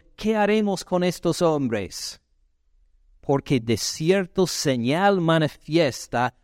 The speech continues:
ha sido hecha por ellos, notoria a todos los que moran en Jerusalén, y no lo podemos negar." Fíjense que ellos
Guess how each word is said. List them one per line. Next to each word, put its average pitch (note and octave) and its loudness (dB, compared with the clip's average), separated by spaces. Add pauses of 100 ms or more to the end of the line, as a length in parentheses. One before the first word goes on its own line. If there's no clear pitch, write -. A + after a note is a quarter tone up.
ha C#3+ 0
sido C#3 -2
hecha F3 0
por D#3+ 0
ellos, A2+ -2 (540)
notoria F3 2
a B2+ -2
todos A3 0
los F#3 0
que F3+ -2
moran A#3 2
en A3 0
Jerusalén, G3+ 0
y D#3+ -2
no E3 2
lo C#4 0
podemos G3+ 0
negar." G#3 0 (640)
Fíjense G3 -2
que D3 -6
ellos G3+ 0